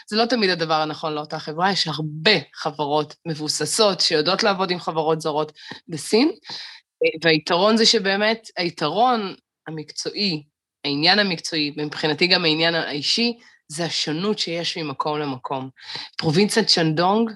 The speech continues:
לא עושים עסקים כמו שעושים ב-, אה, שאנסי, או בחוביי, או בחרבין, או באינר מונגוליה.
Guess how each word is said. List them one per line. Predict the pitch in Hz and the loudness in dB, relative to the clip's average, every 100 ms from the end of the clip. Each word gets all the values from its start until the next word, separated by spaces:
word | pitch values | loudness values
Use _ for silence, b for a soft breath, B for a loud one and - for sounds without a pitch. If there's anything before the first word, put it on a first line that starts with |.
| _ - | _ -2
לא | 180 | 0
עושים | 196 - 196 | 2 2 0
עסקים | 165 - 160 185 | 0 -4 -4 -4
כמו | 180 170 | -2 -4
שעושים | 160 165 147 - 165 | 0 -2 -2 -2 -2
ב-, | 160 151 147 143 - 151 | 0 2 2 0 -2 -8
אה, | 143 143 143 | -8 -8 -2
שאנסי, | - 170 156 - 196 269 - _ B B B B B | 0 2 0 0 0 0 -2 _ B B B B B
או | 165 | -2
בחוביי, | 143 147 143 143 - _ 233 208 269 311 _ _ _ _ _ - | 2 4 6 4 2 _ 2 4 2 0 _ _ _ _ _ -4
או | 156 151 151 151 147 143 | 0 2 2 2 0 -2
בחרבין, | - 143 143 143 - 151 156 160 202 269 285 - | -8 -4 -4 -4 -4 -2 0 2 4 4 2 0
או | 165 151 | -2 0
באינר | 147 147 147 147 147 160 151 175 180 156 | -2 -2 -2 -4 -6 -4 -2 0 0 2
מונגוליה. | 151 147 147 139 139 | 0 -2 -2 -4 -4